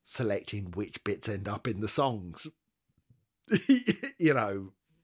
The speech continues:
bit of the process. <laughs> You know, so, uh, yeah, I do. I genuinely think, I think if Marillion, but then they're also, uh, it's not as simple as that because they're also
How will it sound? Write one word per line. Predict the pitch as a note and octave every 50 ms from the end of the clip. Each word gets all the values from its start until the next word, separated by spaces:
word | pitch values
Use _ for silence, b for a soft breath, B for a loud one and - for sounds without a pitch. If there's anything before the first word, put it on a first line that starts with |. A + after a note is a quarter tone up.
| - - -
bit | C3 A#2 G2+ G2 F#2
of | F2 -
the | - F#2
process. | - G#2 G2+ F#2 E2 - - E2+ - - - - - - - - _
<laughs> | _ _ _ _ _ _ _ _ _ -
You | C3 - - - - - - - - -
know, | G#3+
so, | - - - - F3+ E3+ E3 E3+ E3 E3 D#3+ C#3+ - B B B B B B B B B B B
uh, | E3 E3+ E3+ E3+ E3+ E3+ F3 F3 - -
yeah, | - E4 F#4 E4+
I | G#3+ A#3
do. | A3 - F#4 F#4 - - D#3+
I | F#3+
genuinely | F#3 - G#3+ A3 G#3+ G3+ G3+ G#3
think, | G#3 - G#3+ F3+ B2 D#2+
I | C3+
think | C3 F3+ E3+ D3
if | C3+ -
Marillion, | D#3 E3 E3 F#3 F3+ F3 E3 D#3+ D#3 D3 C3
but | - E3 D3+ D#3
then | D#3+ D#3 D#3 D3 - _
they're | - D3 D3+ D3+
also, | D#3 D#3 C#3 - D3+ B2+ B2+ C3 B2 - - A#2
uh, | B2+ B2+ A#2+ B2 A#2+ A2+ A2+ A2+ A2+ A2+ G#2+ - _ _ _ _ _ _ _ _ -
it's | A#2 - -
not | C#3+ A#2+ G#2+
as | A2+
simple | - - C#3+ - A#2 A2+ G2+
as | D#2+ D#2
that | D#2 D#2+ E2 - -
because | A2 - G#2+ F2+
they're | G#2 G#2
also | A2 G#2+ G2+ - A2 G2 F#2+ F#2 F2+ F2